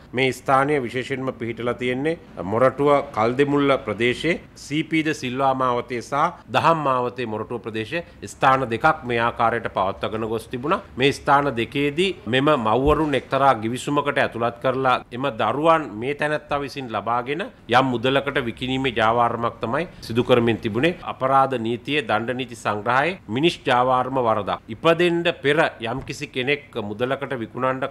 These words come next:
කලලයක් එය මිනිස් ජාවාරමේ කොටසක් වෙනවා. මේ සම්බන්ධයෙන් දීර්ඝ පරීක්ෂණයක් පොලිස් ළමා හා කාන්තා කාර්යාංශයේ අධ්‍යක්ෂවරිය ඇතුළු කණ්ඩායමක් විසින් සිදු කළා. ඒකේ ප්‍රතිඵලයක් හැටියට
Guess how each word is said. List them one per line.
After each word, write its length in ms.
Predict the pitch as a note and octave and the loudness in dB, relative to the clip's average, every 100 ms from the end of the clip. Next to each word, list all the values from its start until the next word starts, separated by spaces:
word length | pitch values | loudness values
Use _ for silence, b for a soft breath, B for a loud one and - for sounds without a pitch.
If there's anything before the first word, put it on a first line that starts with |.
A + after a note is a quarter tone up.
| - | -4
කලලයක් 540 | A2 B2 C3+ C#3 - - | -2 -2 0 -2 -2 -4
එය 120 | A#2+ | -2
මිනිස් 280 | A#2+ B2+ C#3+ - | 0 0 -2 0
ජාවාරමේ 680 | A#2+ A#2 A#2+ A#2+ A#2+ B2 B2 | 2 4 2 0 -2 -4 -4
කොටසක් 420 | - C3+ - C#3+ - | -6 -6 -2 -2 -2
වෙනවා. 280 | C#3 D#3 A#3 - | -2 0 0 0
මේ 160 | A2+ | 2
සම්බන්ධයෙන් 640 | C3 C3+ B2+ B2 B2 C#3+ A#2 | 2 2 2 2 2 -2 -2
දීර්ඝ 300 | A2+ D3 D3+ D#3+ | 2 2 4 2
පරීක්ෂණයක් 720 | A2+ G#2 A2+ - A#2+ B2 A#2+ - | 2 0 -2 -2 2 2 0 -2
පොලිස් 260 | A#2 C3+ C#3 - | 2 2 2 -2
ළමා 280 | A2+ A2 B2+ | -2 2 4
හා 140 | B2+ | 4
කාන්තා 480 | B2 A2 G#2 G2+ A#2+ | 2 2 0 2 2
කාර්යාංශයේ 800 | - G2+ G2 A2 G#2+ - B2 A#2+ - | 2 2 2 0 -2 -2 -4 -4 -6
අධ්‍යක්ෂවරිය 560 | F#2+ B2 - A#2+ A#2 A#2+ | 0 0 0 -2 0 0
ඇතුළු 320 | G2 - B2 G#2 | -2 -2 -6 -4
කණ්ඩායමක් 580 | G#2 F#2+ A2+ A2+ A#2 A2+ | -4 -2 0 0 0 -4
විසින් 220 | A#2 A#2+ A2 | -6 -8 -8
සිදු 260 | G2+ F#2 | -8 -10
කළා. 260 | G#2 C#3 F3 - | -4 0 0 -2
ඒකේ 200 | G#2+ C3 - | -4 -4 -2
ප්‍රතිඵලයක් 600 | - A#2+ C#3+ D3 C#3+ B2+ | -4 0 2 4 2 0
හැටියට 340 | - B2+ B2 | -2 -4 0